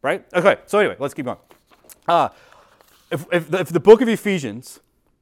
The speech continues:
taught us anything, which hopefully it taught us a lot, but as we went through the book of Ephesians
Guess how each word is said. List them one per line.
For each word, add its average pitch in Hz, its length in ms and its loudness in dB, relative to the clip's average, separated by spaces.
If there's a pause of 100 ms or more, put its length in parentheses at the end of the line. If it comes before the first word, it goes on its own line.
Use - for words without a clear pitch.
(140)
taught 165 220 -2
us 143 200 -6
anything, 143 380 -6 (720)
which - 220 -12
hopefully 156 240 -2
it 131 40 -10
taught 131 160 -8
us 120 80 -12
a 120 60 -12
lot, 95 180 -16 (340)
but 135 100 -10
as 120 80 -10
we 165 100 -2
went 185 140 -4
through 190 80 -2
the 143 60 -8
book 160 120 -4
of 156 80 -4
Ephesians 131 480 -10